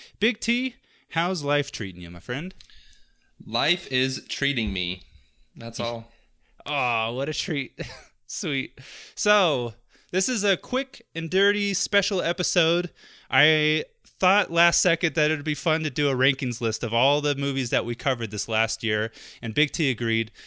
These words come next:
Speaker 1: So we decided to come together real fast and, uh,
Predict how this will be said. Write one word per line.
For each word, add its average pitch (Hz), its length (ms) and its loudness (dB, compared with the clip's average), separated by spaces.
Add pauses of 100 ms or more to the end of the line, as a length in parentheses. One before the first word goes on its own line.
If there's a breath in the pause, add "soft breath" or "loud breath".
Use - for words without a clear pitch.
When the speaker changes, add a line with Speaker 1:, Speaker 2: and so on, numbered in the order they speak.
Speaker 1:
So - 160 -2
we 139 80 2
decided 151 320 4
to 139 120 0
come 165 160 -2
together 151 320 2
real 156 160 0
fast - 720 0
and, 110 300 -2
uh, 104 380 2